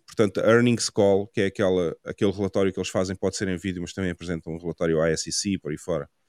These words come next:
todos os trimestres, em que ele explica porque é que houve essa saída de C E O para passar a chairman,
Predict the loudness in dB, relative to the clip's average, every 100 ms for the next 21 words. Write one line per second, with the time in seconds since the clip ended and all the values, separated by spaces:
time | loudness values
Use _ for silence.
0 | _ _ 4 4 2 0 4 4 2 -4
1 | -16 _ -4 2 2 2 0 0 -4 0
2 | 0 2 2 4 2 0 0 2 2 0
3 | -2 0 2 2 0 -6 -4 -2 -2 -2
4 | -2 0 -2